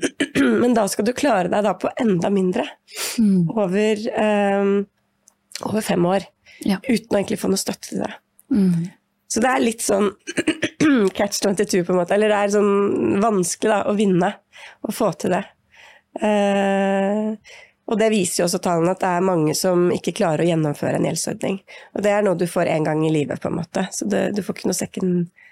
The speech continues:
Speaker 1: chance. Eller du kan, du kan få det, men da må du søke, og det er også enda vanskeligere da.
Speaker 2: Mm.
Speaker 1: Mm.
Speaker 2: Men hva er grunnen til at, eh,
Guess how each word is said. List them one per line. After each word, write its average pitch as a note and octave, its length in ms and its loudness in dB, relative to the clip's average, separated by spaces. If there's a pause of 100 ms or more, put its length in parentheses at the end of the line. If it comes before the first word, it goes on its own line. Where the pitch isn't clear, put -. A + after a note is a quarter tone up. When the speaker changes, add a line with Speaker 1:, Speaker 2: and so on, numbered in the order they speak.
Speaker 1:
chance. G#3 420 -4
Eller A3 160 0
du A3 80 0
kan, G#3+ 300 0
du A3 100 0
kan G#3+ 200 0
få G3+ 120 0
det, F#3+ 80 2
men F3 140 2
da F3+ 80 2
må F3+ 100 0
du F#3 80 0
søke, F3 320 -2
og F3 60 0
det D#3+ 80 0
er - 80 -4
også - 200 -4
enda F#3+ 300 2
vanskeligere - 460 -4
da. - 80 -16 (160)
Speaker 2:
Mm. F#3 340 2 (200)
Speaker 1:
Mm. G3+ 320 0 (400)
Speaker 2:
Men D4 220 2
hva D#4+ 200 2
er F4 240 -2
grunnen G3 560 4
til C4+ 480 0
at, - 560 -6
eh, A#3+ 240 2